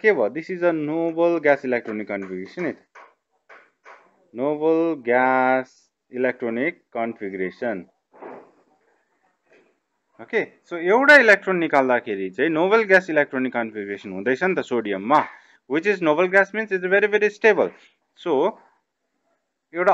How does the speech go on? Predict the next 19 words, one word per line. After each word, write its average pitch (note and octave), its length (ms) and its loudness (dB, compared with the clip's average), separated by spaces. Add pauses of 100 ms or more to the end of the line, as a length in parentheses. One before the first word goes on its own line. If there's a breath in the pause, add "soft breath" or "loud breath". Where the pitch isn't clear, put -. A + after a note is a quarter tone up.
unstable A#3+ 480 0
electronic F#3+ 480 4
कन्फिगरेसनबाट B2+ 840 -4 (220)
stable A#3 420 -2
configuration D#3 640 -4
जाँदैछ A#2 420 -2 (140)
भने A#2 260 -8 (300)
कम्ती B3+ 400 -4
एनर्जी C#3 280 0
मात्रै B2 260 -6
चाहिन्छ, F#2 340 -14
निक-, A2+ 240 -12 (400)
ले F#3+ 180 0
निस्किहाल्छ E3+ 580 0
electron, F#2+ 440 -10 (400)
किनभने D3+ 300 -4
स्टेबिलिटीपट्टि D#3+ 800 -4
जाँदैछ। E2 280 -12 (800)
Same C4 240 0